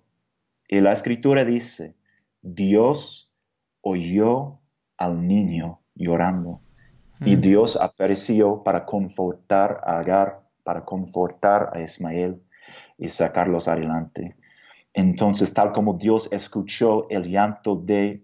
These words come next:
Speaker 1: ah, Ismael, también, también escucha al tuyo.
Speaker 2: Wow.
Speaker 1: Ah, segundo, no solo ha escuchado llorar, te ha escuchado llorar, pero también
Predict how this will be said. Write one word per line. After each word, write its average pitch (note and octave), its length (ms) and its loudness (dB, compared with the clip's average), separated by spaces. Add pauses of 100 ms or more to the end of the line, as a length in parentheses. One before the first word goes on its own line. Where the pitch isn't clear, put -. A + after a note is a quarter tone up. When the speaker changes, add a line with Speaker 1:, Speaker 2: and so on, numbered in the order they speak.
(160)
Speaker 1:
ah, F2 400 -4
Ismael, G2+ 720 0 (340)
también, F#2 680 2 (380)
también F2+ 540 0
escucha F2 640 -4 (640)
al E2+ 240 -2
tuyo. D2 380 2 (260)
Speaker 2:
Wow. A#2+ 260 -4 (360)
Speaker 1:
Ah, E2 280 -10
segundo, G#2 720 2 (640)
no B2 200 4
solo C3+ 840 4 (480)
ha G#2 100 2
escuchado A2+ 640 2
llorar, F2 480 -6
te G#2+ 140 -2
ha F#2+ 100 0
escuchado G2 720 -2
llorar, F2 440 -6
pero F#2 220 -4
también F#2+ 760 -2